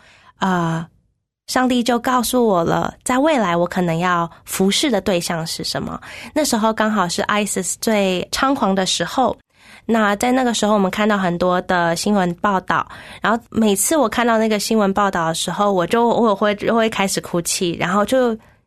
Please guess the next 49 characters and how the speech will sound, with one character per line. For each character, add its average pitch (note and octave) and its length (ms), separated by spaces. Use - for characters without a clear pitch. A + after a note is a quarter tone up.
就 B3 100
是 B3+ 120
我 A3 120
的 F#3 80
心 C4+ 320
里 A#3+ 120
就 G#3+ 140
有 F3+ 160
越 C#4 140
来 G3+ 140
越 A3+ 120
坚 G3 240
定 G3+ 120
的 F3+ 100
声 F3+ 180
音 F3+ 140
说， F3+ 200
我 G3 140
要 F#3 220
去 G#3 240
服 E3+ 180
侍 - 160
他 D#3 220
们， D3+ 240
我 G3 120
要 G#3+ 140
服 G3+ 240
侍， A3 320
然 F3+ 140
后 G3+ 140
让 A#3 320
那 A#3+ 100
一 A#3+ 100
些 A3 420
还 B3+ 220
没 C#4+ 80
有 C4 80
机 A#3 180
会 A3+ 140
可 G#3+ 140
以 F3+ 80
真 G#3 200
正 G#3+ 140
认 G3+ 180
识 F#3+ 180
耶 F3 160
稣 E3+ 220
的 E3+ 140
人， D3+ 260